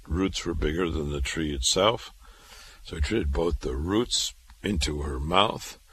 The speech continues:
and this cancer growing out from the skin. We treated her, and she came back yesterday in remission,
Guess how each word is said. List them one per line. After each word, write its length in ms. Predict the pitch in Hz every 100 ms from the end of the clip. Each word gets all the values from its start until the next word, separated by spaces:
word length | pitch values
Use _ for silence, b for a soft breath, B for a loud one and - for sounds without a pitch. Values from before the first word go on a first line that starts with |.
| B B B -
and 420 | 98 101 98 90 - -
this 360 | 85 82 - -
cancer 500 | - 95 95 90 101 104
growing 320 | - 90 98
out 140 | 82
from 200 | - 71
the 60 | 67
skin. 540 | - - 107 113 135 - - - b b b b b -
We 100 | 76
treated 320 | - 117 107
her, 340 | 107 117 120 - - - - - - - - - - - - - - - -
and 380 | 73 76 73 76
she 120 | -
came 240 | - 87 87
back 420 | 92 90 76 - - -
yesterday 600 | - 78 - 82 98 113 - - - - - b b b b b - -
in 460 | 113 107 107 107 -
remission, 720 | - 104 113 113 - 69 52